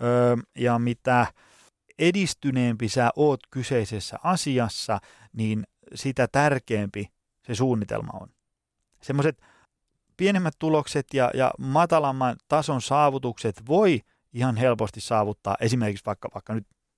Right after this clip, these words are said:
li-, liikkumalla, niin, niin vähän silleen puolivaloilla ja vähän silleen heiluttelemalla, mutta mitä kovemmassa kunnossa haluaa olla, niin sitä tärkeämmäksi tulee jonkin sortin suunnitelma. Koska se auttaa siinä, että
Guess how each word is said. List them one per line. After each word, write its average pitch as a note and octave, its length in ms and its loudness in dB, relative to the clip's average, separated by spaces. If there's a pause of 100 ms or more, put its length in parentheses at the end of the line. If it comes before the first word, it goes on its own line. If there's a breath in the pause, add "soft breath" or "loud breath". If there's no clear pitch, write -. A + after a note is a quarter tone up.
(320)
li-, A#2+ 220 -10 (260)
liikkumalla, A#2 760 0 (640 soft breath)
niin, A2 220 -4
niin A2+ 260 -4 (1300)
vähän D3+ 320 0
silleen B2+ 380 -2
puolivaloilla G#2+ 760 0
ja G#2+ 80 -8
vähän D3 280 2
silleen A#2+ 280 0
heiluttelemalla, G#2 720 -4 (260 soft breath)
mutta A2+ 240 -4
mitä G#2+ 280 -2
kovemmassa F#3 480 -2
kunnossa C3+ 480 -2
haluaa B2 440 2
olla, B2 280 2 (340 soft breath)
niin A#2+ 180 0
sitä B2+ 440 0
tärkeämmäksi A#2+ 640 0
tulee A#2+ 240 0
jonkin A#2 360 -2
sortin A2+ 300 -2
suunnitelma. G2+ 560 -8 (260 loud breath)
Koska - 200 -12
se C#3 100 2
auttaa D#3+ 360 0
siinä, C#3+ 320 -2
että A2 300 -2